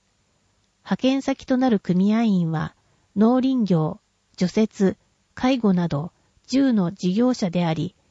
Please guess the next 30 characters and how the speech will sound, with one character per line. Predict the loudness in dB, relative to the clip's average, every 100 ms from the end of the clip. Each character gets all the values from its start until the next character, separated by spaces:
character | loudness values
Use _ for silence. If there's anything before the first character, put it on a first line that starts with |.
| _ _ _
派 | -4
遣 | 0 -2 -2
さ | -2 0
れ | 2
る | 2
職 | 0 -2 0 2
員 | 2
に | 2 0
は、 | -2 -6 -12 _ -4
I | -2 0
タ | -2 -2
ー | -2
ン |
者 | -2 0
も | 2 4
お | 2
り、 | 2 -6 -14 _ _ -4
移 | -2
住 | 0 0
者 | 2 2
の | 2 0
新 | 0 0
た | 2
な | 0
働 | 0 -2 0 -2
き | -2 -2
口 | -2 -4 -4
と | -4
し | -2
て | -2 -4